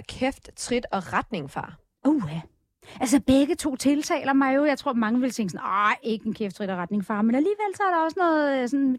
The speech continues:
Speaker 2: der ved man, hvor skabet står.
Speaker 1: Bare ned på knæ, og så
Speaker 2: Ja.
Speaker 1: pisken over
Speaker 2: Ja,
Speaker 1: nallerne.
Speaker 2: præcis.
Speaker 1: Mm.
Speaker 2: Men jeg har jo selv haft en curlingfar, utrolig sød og kærlig, har det stadig. <laughs> For jeg ved ikke, hvorfor jeg siger, "hvad har." Nå, men jeg tager curlingfar.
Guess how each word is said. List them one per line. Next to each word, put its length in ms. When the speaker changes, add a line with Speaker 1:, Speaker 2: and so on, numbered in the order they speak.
Speaker 2:
der 60
ved 160
man, 160
hvor 380
skabet 380
står. 160
Speaker 1:
Bare 200
ned 260
på 100
knæ, 320
og 60
så 60
Speaker 2:
Ja. 180
Speaker 1:
pisken 300
over 160
Speaker 2:
Ja, 80
Speaker 1:
nallerne. 200
Speaker 2:
præcis. 280
Speaker 1:
Mm. 60
Speaker 2:
Men 240
jeg 100
har 280
jo 80
selv 240
haft 260
en 100
curlingfar, 580
utrolig 400
sød 140
og 100
kærlig, 280
har 80
det 60
stadig. 260
<laughs> 840
For 80
jeg 100
ved 120
ikke, 120
hvorfor 140
jeg 60
siger, 140
"hvad 100
har." 200
Nå, 180
men 220
jeg 100
tager 100
curlingfar. 360